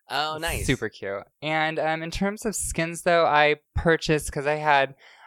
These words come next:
Speaker 2: I was like, "I'm not gonna spend three thousand dollars on my cute, um, uh, crush, um,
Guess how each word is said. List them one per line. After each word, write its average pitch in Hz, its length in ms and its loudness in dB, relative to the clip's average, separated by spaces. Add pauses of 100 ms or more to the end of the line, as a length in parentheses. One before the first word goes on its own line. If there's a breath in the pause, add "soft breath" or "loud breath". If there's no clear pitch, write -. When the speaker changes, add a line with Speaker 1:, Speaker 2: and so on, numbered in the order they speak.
Speaker 2:
I 170 80 0
was 190 120 4
like, 202 140 4
"I'm 220 120 2
not 262 180 0
gonna 233 160 -4
spend 143 320 -2
three 131 180 -4
thousand 117 360 0
dollars 110 400 2
on 110 280 -2
my 107 480 -4
cute, 123 460 -4
um, 104 540 -8 (380)
uh, 98 540 0 (280)
crush, - 600 0 (160)
um, 98 580 -8